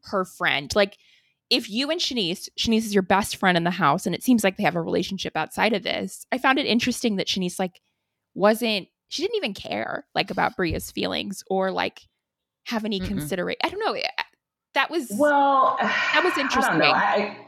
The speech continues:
Speaker 3: yeah, she, yeah, that was, that, you know what? I didn't even think about it that way in particular. But like she said, like, "You've been naked in front of my boyfriend. We've skinny dipped in front of my ex-boyfriend." Like,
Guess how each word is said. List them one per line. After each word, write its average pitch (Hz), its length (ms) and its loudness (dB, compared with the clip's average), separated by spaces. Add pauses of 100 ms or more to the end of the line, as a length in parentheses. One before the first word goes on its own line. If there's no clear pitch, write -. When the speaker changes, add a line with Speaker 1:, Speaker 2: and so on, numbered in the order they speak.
(580)
Speaker 3:
yeah, 185 480 2
she, - 580 -2 (240)
yeah, 143 440 2
that 160 160 2
was, 196 160 4 (120)
that, 185 340 2
you 220 60 2
know 226 100 4
what? 214 80 4
I 196 60 2
didn't 190 160 2
even 151 140 2
think 151 140 0
about 135 200 0
it 131 240 -4
that 131 260 2
way 123 160 0
in 123 80 -2
particular. 131 580 -4
But 202 520 2 (240)
like 180 140 0
she 202 180 0
said, 180 420 0
like, 147 240 0
"You've 190 260 -4
been 180 440 0
naked 147 420 4
in 143 160 2
front 147 160 2
of 147 120 -2
my 143 220 2
boyfriend. 104 540 -2
We've 156 160 4
skinny 156 380 2
dipped 135 260 -2
in 135 120 4
front 139 220 0
of 127 160 -4
my 135 320 0
ex-boyfriend." 143 1000 -2
Like, 139 300 0